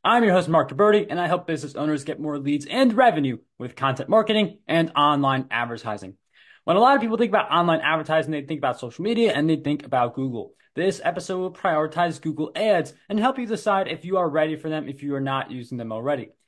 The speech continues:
Now, it's pretty clear to see why people use Google Ads. It's the idea of you make money, you get leads, you increase visibility, and it takes less effort, supposedly, than S E O.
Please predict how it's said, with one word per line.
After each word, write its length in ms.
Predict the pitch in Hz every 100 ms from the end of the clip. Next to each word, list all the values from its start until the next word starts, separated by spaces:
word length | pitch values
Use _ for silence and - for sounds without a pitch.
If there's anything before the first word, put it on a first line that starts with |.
| _ -
Now, 160 | 165 190
it's 80 |
pretty 240 | 185 269 262
clear 280 | - 226 214
to 120 | 202
see 220 | 202 202
why 420 | 147 156 165 190
people 260 | 185 185 196
use 220 | 202 185
Google 320 | 190 202 208
Ads. 420 | 180 190 190 143
It's 260 | 135 120 -
the 120 | 139
idea 400 | 127 147 175 160
of 80 | 127
you 80 | 117
make 240 | 110 101
money, 380 | 202 226 190 160
you 160 | 135 117
get 260 | 113 -
leads, 420 | 214 226 196 151
you 100 | 127
increase 320 | 131 - 123 -
visibility, 840 | 139 147 208 214 202 202 202 - _ -
and 560 | 156 180 175 175 175
it 120 | 170 165
takes 360 | 202 202 -
less 340 | 156 185 185 208
effort, 440 | 202 156 165 - _ _ _ _ _ _ _ -
supposedly, 540 | - 151 151 113 127 - _ _
than 540 | 190 202 208 208 196 - _ _ 147
S 180 | 156 208
E 160 | 226
O. 140 | 190